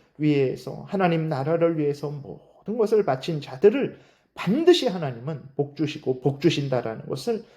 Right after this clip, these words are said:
우리가 분명하게 믿고, 예수 그리스도를 위해서, 어, 하나님 나라, 아, 확장을 위해서,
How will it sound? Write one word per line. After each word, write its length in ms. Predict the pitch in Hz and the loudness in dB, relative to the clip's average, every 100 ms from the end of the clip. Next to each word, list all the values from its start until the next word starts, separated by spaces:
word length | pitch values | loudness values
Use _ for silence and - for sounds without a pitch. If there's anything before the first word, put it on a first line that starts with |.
| _ _ | _ _
우리가 360 | 113 120 113 113 | -6 -6 -6 -8
분명하게 640 | 135 127 120 113 107 123 | -8 -4 -4 -4 -2 -4
믿고, 800 | 117 120 - 131 131 165 285 - _ _ - | -4 -8 -4 0 0 0 -4 -8 _ _ 6
예수 360 | 139 143 262 | 6 4 -6
그리스도를 500 | 262 156 151 147 139 | -4 -4 -4 -4 -4
위해서, 500 | 120 110 - - - - _ _ _ | -6 -10 -12 -18 -18 -20 _ _ _
어, 180 | - - | -14 -12
하나님 460 | 131 170 139 123 123 | -2 2 4 2 -2
나라, 440 | 110 113 117 - | -4 -4 -6 -8
아, 400 | - 127 117 131 - | -8 -6 -6 -10 -14
확장을 640 | - - - 247 233 190 | -14 -2 2 4 4 2
위해서, 580 | 131 123 120 - - | -4 -6 -10 -12 -14